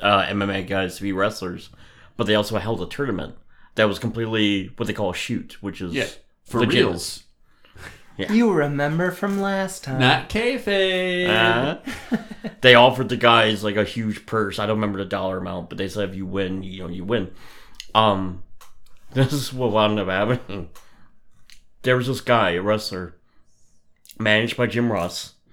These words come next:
Speaker 1: called Doctor Death, Steve Williams. He was an old school wrestler,
Speaker 2: Uh-huh.
Speaker 1: really tough guy. They wanted Brawl for All to be his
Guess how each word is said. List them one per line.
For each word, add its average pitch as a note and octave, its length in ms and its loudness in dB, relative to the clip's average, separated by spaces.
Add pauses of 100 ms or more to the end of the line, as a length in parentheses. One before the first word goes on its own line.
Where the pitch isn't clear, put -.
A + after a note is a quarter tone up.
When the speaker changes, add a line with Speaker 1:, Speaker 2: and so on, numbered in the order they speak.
(720)
Speaker 1:
called - 320 -2
Doctor G2 320 0
Death, F2+ 340 -6
Steve A2 320 -6
Williams. F#2 560 -6
He G#2+ 60 -6
was G2 160 -6
an G#2 80 -2
old G2 180 -2
school G2 240 -6
wrestler, F#2+ 480 -4 (220)
Speaker 2:
Uh-huh. G2 280 0
Speaker 1:
really A2+ 240 6
tough A2 280 -2
guy. F2 260 0 (480)
They A2 200 6
wanted A2+ 540 4
Brawl A2+ 300 4
for A2 160 0
All G2+ 160 4
to G2 80 -8
be G2 220 -4
his G2 580 -6